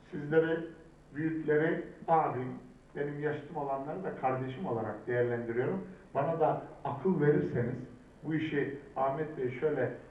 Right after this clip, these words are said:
çözebiliriz derseniz, paradan benim için daha kıymetli. Ben üretebildiklerimi, bulabildiklerimi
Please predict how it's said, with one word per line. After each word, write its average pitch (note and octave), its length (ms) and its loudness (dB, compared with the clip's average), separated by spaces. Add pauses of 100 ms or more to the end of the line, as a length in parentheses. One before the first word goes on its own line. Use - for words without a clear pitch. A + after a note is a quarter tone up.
(140)
çözebiliriz C#3 600 -2
derseniz, F3 460 2 (380)
paradan E3 440 2
benim D3+ 220 0
için G3+ 320 -6 (180)
daha E3+ 240 2
kıymetli. A2+ 480 -6 (460)
Ben E3+ 220 2 (260)
üretebildiklerimi, D#3+ 1080 0
bulabildiklerimi D3 960 -2